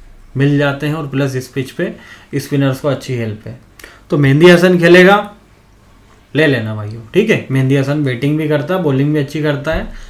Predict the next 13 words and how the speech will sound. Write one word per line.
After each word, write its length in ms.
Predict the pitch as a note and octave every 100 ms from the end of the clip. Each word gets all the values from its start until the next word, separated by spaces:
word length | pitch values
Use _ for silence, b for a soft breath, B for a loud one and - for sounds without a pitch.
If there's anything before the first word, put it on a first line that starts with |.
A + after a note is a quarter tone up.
| b -
अच्छा 320 | C3 - E3
spinner 360 | D3+ - D3 D3
है, 60 | F#3
wicket 320 | C3+ B2+ A#2
taker 320 | A#2+ A2+ A2+
spinner 380 | A2+ - A#2 A#2
है, 60 | C3+
plus 300 | D3+ D3+ C#3+
spinner 400 | B2+ - B2 A#2+
को 140 | A#2+
इस 100 | C#3+
pitch 200 | - C3 -
पे, 180 | F#3